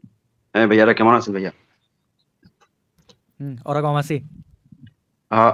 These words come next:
Speaker 1: আসাদ ভাই, আমি আসলে আপনার সাথে কথা বলার জন্য অনেক দিন ধরে চেষ্টা করছি। আচ্ছা, শেষ মুহূর্তে পাইছি আপনারে। তো একটা কথাই বলার ছিল যে আপনারে আমি, মানে, অনেক আগে না বুঝায়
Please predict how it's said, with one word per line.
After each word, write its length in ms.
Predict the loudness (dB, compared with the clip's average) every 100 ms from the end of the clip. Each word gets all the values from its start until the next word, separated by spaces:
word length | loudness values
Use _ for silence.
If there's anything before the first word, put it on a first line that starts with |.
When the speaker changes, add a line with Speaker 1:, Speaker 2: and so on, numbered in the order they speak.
| 0
Speaker 1:
আসাদ 240 | 0 0
ভাই, 200 | 2 2
আমি 220 | 2 4
আসলে 520 | 2 4 4 6 4 0 _
আপনার 320 | -2 2 4 4
সাথে 260 | 2 2 4
কথা 160 | 6
বলার 140 | 6 6
জন্য 180 | 4
অনেক 300 | 4 4 4
দিন 120 | 2 4
ধরে 120 | 2
চেষ্টা 260 | 2 0
করছি। 380 | 2 0 -2 -6 -6 _ _ _ _ _ -4
আচ্ছা, 160 | 0 2
শেষ 180 | 2 2
মুহূর্তে 220 | 2 2
পাইছি 300 | 0 0 -2
আপনারে। 340 | 2 4 4 2 _ _ _ _ _ _ 4
তো 280 | 6 6
একটা 280 | 4 2 2
কথাই 120 | 4
বলার 180 | 4 2
ছিল 200 | 2 0
যে 80 | 0
আপনারে 460 | 0 0 2 2 2
আমি, 400 | 2 2 2 2
মানে, 140 | 2
অনেক 220 | 2 2 0
আগে 280 | 0 -2 0
না 140 | 0
বুঝায় 360 | 0 0 0 0